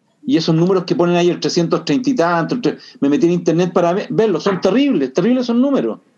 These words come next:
¿ya? Son terribles, pero ¿quién lo lee? ¿Quién lo, quién lo pone en práctica? Yo lo leí porque estudié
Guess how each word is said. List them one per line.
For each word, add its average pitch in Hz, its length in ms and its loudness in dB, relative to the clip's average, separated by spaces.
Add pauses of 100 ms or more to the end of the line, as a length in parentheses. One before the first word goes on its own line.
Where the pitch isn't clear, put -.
(360)
¿ya? 196 360 -2 (600)
Son 175 200 -4
terribles, 143 520 0 (280)
pero 165 320 -2
¿quién 240 160 0
lo 226 60 2
lee? 247 360 -2
¿Quién 233 180 0
lo, 247 140 -2
quién 247 160 0
lo 254 80 0
pone 233 180 0
en - 80 -10
práctica? 254 360 -2
Yo 226 140 0
lo 220 100 2
leí 214 140 0
porque 196 180 -2
estudié 170 500 0